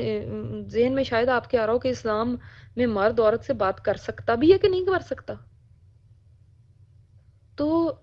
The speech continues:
ये बात समझ लें, इस्लाम जरूरत की वजह से बात करने की इजाजत देता है, मगर मारूफ बात करें ना।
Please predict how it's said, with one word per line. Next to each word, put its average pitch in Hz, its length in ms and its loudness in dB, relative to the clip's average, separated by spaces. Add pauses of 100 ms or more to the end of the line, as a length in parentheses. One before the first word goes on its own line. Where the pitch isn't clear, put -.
ये 285 160 4
बात 226 260 0
समझ 208 300 -6
लें, 240 120 -4
इस्लाम 285 540 0
जरूरत 208 520 0
की 330 120 2
वजह 240 180 2
से 233 140 0
बात 196 320 0
करने 214 280 -4
की 254 120 -2
इजाजत 240 300 2
देता 214 320 0
है, 262 240 -6 (480)
मगर 320 200 2
मारूफ 247 580 2
बात 294 220 2
करें 190 240 -2
ना। 311 120 -6